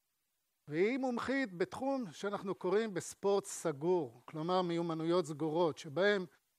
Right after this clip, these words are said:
יש לה את סכמת ההופעה, היא מגיעה, מרוגשת, מנסה לווסת את הרגשות שלה,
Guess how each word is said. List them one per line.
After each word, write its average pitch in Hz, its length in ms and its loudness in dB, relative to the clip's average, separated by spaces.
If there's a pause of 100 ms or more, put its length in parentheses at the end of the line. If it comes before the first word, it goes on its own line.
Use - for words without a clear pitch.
(160)
יש 214 200 6
לה 220 160 8
את 185 80 2
סכמת 208 440 2
ההופעה, 185 720 4 (120)
היא 147 160 -8
מגיעה, 165 560 4 (640)
מרוגשת, 180 920 6 (180)
מנסה 160 440 2
לווסת 190 600 4
את - 140 -4
הרגשות 180 720 2
שלה, 233 380 8